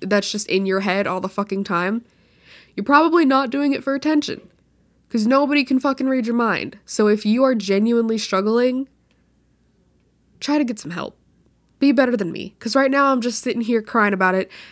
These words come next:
and not going to a doctor. <laughs> So, but I also think that's a bit of an executive dysfunction thing, because I have been getting things done, um, hence the reason I haven't been podcasting, but goddamn, there,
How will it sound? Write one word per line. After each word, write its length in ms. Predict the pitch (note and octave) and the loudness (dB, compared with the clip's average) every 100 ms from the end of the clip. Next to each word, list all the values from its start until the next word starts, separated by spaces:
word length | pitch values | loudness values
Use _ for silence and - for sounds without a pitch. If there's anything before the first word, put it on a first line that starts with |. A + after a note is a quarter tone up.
| - | -12
and 140 | F3+ F#3+ | -8 -2
not 220 | F#3 F#3 | -2 -2
going 220 | F3 F3+ | -6 -8
to 120 | - | -8
a 40 | F3+ | -8
doctor. 420 | - E3 - G3+ - | -8 -10 -8 -6 -6
<laughs> 100 | - | -10
So, 500 | - - D#3 F2 F#3+ _ _ _ _ _ _ _ _ _ _ _ - - - - | -16 -8 -8 -6 -10 _ _ _ _ _ _ _ _ _ _ _ -20 -20 -20 -8
but 100 | G3 | 0
I 80 | G#3+ | 2
also 260 | D4 D4+ C#4 | 2 0 0
think 180 | C#4 | 0
that's 220 | A#3+ A3+ - | 2 -2 -2
a 60 | |
bit 160 | F#3+ F#3+ | 0 2
of 100 | F3+ | 2
an 80 | F3 | -2
executive 520 | F3 D#3+ E3+ E3+ D#3+ | -4 -6 -6 -8 -8
dysfunction 560 | E3 - D#3 E3 D#3 | -12 -12 -10 -10 -10
thing, 220 | D#3 C#3+ D#3+ | -8 -10 -10
because 280 | F#3 A3+ | -8 -8
I 180 | G3+ G#3 | -4 -4
have 320 | A#3+ G3+ G#3 | -2 0 0
been 180 | G#3+ A3 | 0 0
getting 280 | G3+ G3 G#3 | 0 0 0
things 300 | A3+ G#3 G#3 | 0 -2 -2
done, 440 | F3 E3+ E3+ G#3 G#3 - - - - | -2 -2 -2 -4 -8 -20 -20 -20 -8
um, 380 | F#3+ F3+ F3+ F3 | 0 0 0 -2
hence 260 | F3+ E3+ | -6 -8
the 120 | - F3 | -4 -2
reason 260 | F3 F3+ | -2 -2
I 60 | E3+ | -4
haven't 280 | F#3 D#3+ - | -6 -8 -8
been 120 | E3+ | -8
podcasting, 760 | - F3+ - A3 G#3+ B3 A#3 | -6 -8 -6 -6 -4 -4 -4
but 160 | G#3+ - | -6 -8
goddamn, 500 | G3 F#3+ F#3+ F#3+ F#3 | -6 -4 -2 -4 -2
there, 200 | F#3+ F#3+ | -4 -6